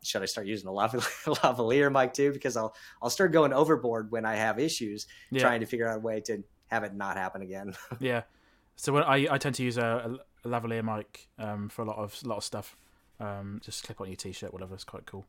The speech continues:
Speaker 2: But
Speaker 1: Mm-hmm.
Speaker 2: Do you, so here's a question. Do you, with the audio, do you, um, like with a Rode microphone, do you have the microphone plugged into the camera,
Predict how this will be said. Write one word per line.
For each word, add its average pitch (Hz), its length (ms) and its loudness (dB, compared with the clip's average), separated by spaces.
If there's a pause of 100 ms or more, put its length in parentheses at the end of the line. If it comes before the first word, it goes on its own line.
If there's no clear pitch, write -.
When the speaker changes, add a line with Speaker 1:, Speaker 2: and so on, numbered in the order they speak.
(180)
Speaker 2:
But - 160 -12 (200)
Speaker 1:
Mm-hmm. 110 120 -4 (540)
Speaker 2:
Do 156 60 2
you, 170 260 2 (240)
so 151 220 2
here's 147 160 4
a 139 40 0
question. 120 280 -4
Do 131 120 -4
you, 135 200 0
with 139 80 -2
the 143 80 4
audio, 131 200 6
do 107 140 -2
you, 139 420 0
um, 123 440 -2 (800)
like 127 100 -4
with 123 100 -2
a 120 40 0
Rode 123 160 4
microphone, 117 380 0
do 113 80 -6
you 113 80 -2
have 127 240 0
the 123 320 -2 (340)
microphone 139 340 2
plugged 127 200 -4
into 117 80 -6
the 123 80 -6
camera, 110 500 -2